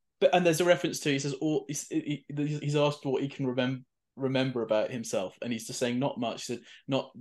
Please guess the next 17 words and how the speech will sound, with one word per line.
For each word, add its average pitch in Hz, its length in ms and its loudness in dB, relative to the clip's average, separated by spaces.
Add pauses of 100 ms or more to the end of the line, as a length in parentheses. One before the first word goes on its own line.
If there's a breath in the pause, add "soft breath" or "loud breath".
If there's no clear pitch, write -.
(160)
I 131 80 -4
don't 139 280 -2
think 139 160 -4
I 131 40 2
was 123 120 -4
originally 120 280 -6
from 110 280 -4
here. 107 360 -8
It's, - 160 -8 (200 loud breath)
I 127 60 -6
think 143 260 0
I 156 60 -2
was 143 140 2
from 147 120 -2
a 131 60 4
large 123 360 0
family." 107 600 -2